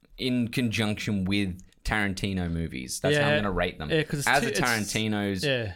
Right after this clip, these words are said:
Speaker 2: it's too hard to do it
Speaker 1: filmography.
Speaker 2: by itself, I think.
Speaker 1: Yeah, I, I think that, I mean, it's odd because it's, it's nice to think that Tarantino movies actually sit pretty in the realm of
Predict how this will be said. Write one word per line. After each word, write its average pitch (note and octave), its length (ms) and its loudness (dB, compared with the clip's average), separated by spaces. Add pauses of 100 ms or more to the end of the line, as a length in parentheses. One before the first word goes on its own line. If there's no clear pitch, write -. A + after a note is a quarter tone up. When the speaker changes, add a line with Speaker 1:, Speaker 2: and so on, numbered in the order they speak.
Speaker 2:
it's - 140 -6
too A2+ 160 2
hard C#3 280 2
to B2 60 -2
do C#3+ 140 0
it B2 100 0
Speaker 1:
filmography. - 60 -6
Speaker 2:
by A#2+ 140 -2
itself, A2 240 -4
I G#2+ 100 -4
think. G#2 260 -8
Speaker 1:
Yeah, G#2+ 600 0
I, B2+ 60 4
I B2 40 2
think D#3 280 -4
that, B2+ 220 2
I A#2 80 0
mean, A2+ 340 -2 (440)
it's B2 280 -2
odd C3 260 4
because G#2 300 -2
it's, F#2+ 160 -6
it's - 200 -2
nice A#2+ 320 -2
to - 120 -8
think G2+ 260 -4
that F2+ 240 -4
Tarantino A2 480 -2
movies F2+ 240 -2
actually F2+ 300 -2
sit - 460 -6
pretty F#2+ 460 -6 (600)
in G#2+ 200 0
the G2 80 0
realm F#2+ 340 0
of E2+ 280 -4